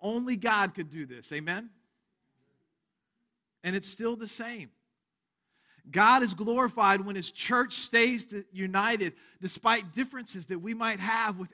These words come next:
age, with race, with income, with gender, or whatever. What a testimony when we can stay united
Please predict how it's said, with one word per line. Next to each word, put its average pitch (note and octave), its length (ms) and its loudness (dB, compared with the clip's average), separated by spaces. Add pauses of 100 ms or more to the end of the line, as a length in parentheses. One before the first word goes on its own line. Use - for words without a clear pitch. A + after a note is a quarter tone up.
age, A3+ 460 -6 (180)
with F#3+ 160 -6 (100)
race, A#3 440 -4 (180)
with G3 280 0
income, G#3+ 580 0 (220)
with F#3 300 2
gender, A3+ 500 0
or F3 60 2
whatever. G3+ 560 0 (220)
What G#3+ 420 -4
a C4+ 60 0
testimony G#3 800 -6
when E3+ 380 -6
we C4 280 0
can B3 200 -6
stay B3 540 -2
united G#3 760 0